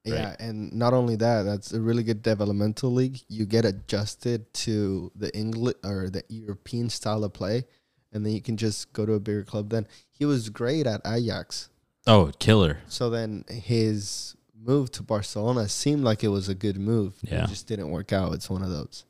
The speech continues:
Speaker 2: So he just
Speaker 1: He
Speaker 2: needs
Speaker 1: should
Speaker 2: to
Speaker 1: have gone to
Speaker 2: find
Speaker 1: United with Ten Hag.
Speaker 2: Who? Dest?
Speaker 1: Yeah, with his old coach. There was rumors
Speaker 2: Maybe.
Speaker 1: that United wanted him, but they already have Dalot and Wan-Bissaka.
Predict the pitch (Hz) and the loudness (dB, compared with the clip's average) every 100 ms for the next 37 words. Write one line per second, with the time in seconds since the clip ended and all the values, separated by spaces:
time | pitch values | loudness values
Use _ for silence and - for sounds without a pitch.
0 | _ - 117 107 104 113 - 98 82 78 | _ -12 -10 -8 -8 -4 0 4 4 4
1 | 87 76 76 95 80 78 71 - 87 82 | 4 4 4 4 4 0 -4 0 0 0
2 | 71 73 - _ _ _ _ _ _ _ | -4 -8 -16 _ _ _ _ _ _ _
3 | - 113 92 92 - 135 - - - - | 2 2 2 -4 0 0 0 -6 -16 4
4 | 117 90 76 87 90 90 - 95 - - | 6 6 4 -2 -2 0 0 0 -4 -16
5 | _ - 98 87 92 120 107 104 - 90 | _ 8 8 12 10 10 8 8 8 6
6 | - 95 87 85 90 82 92 104 127 - | 6 4 6 6 6 4 4 2 0 -6
7 | _ _ _ _ - 85 92 95 95 85 | _ _ _ _ -2 4 6 6 4 4
8 | 76 82 - _ _ - 85 80 90 - | 2 -8 -14 _ _ -6 0 2 2 0
9 | - - - _ - 87 78 76 - - | -6 -16 -18 _ 0 2 2 -2 -10 -18
10 | _ _ _ - _ _ 107 87 90 82 | _ _ _ -20 _ _ 0 2 4 2
11 | - 82 - 76 | 2 0 -2 -10